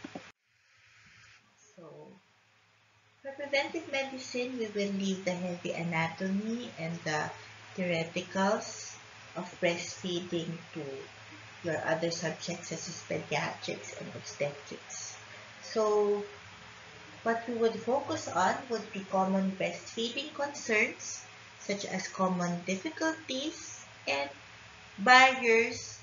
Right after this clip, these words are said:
to which mothers stop breastfeeding, such as their problems.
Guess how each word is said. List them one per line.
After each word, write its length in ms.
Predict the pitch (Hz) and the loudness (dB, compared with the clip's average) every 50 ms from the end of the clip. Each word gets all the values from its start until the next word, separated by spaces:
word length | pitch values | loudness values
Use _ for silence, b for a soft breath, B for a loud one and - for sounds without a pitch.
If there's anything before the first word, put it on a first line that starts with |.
| - | -12
to 80 | - 247 240 226 220 208 202 - | -10 -8 -8 -6 -8 -8 -6 0
which 500 | 214 208 202 202 - - - - - - - - - - - | 0 0 0 0 -2 -4 -4 -4 -4 -8 -12 -16 -20 -10 -2
mothers 720 | 220 233 240 240 - 196 208 196 190 196 196 - - - - | 2 4 6 6 4 4 4 4 4 4 2 -2 -8 -10 -8
stop 500 | 185 - - - - 190 180 180 - - - | -8 -8 -8 -2 0 2 2 2 -2 -4 0
breastfeeding, 960 | 196 190 185 - - - - - 196 185 180 - - 175 165 160 170 170 | 0 2 2 0 -6 -10 -8 -4 -4 -4 -4 -4 -2 -2 -2 -2 -2 -6
such 320 | - - - - - - - - - 160 | -6 -6 -8 -6 -6 -8 -10 -8 -4 -2
as 380 | 147 143 151 - - - - - - - - - - - | -2 -2 -2 -4 -8 -10 -12 -12 -16 -18 -18 -18 -6 0
their 160 | 165 156 151 151 - | 0 0 0 0 -4
problems. 800 | - 147 151 147 - - - 170 180 185 175 - - - - - | -6 -4 -4 -4 -6 -10 -10 -10 -10 -10 -10 -10 -12 -12 -14 -14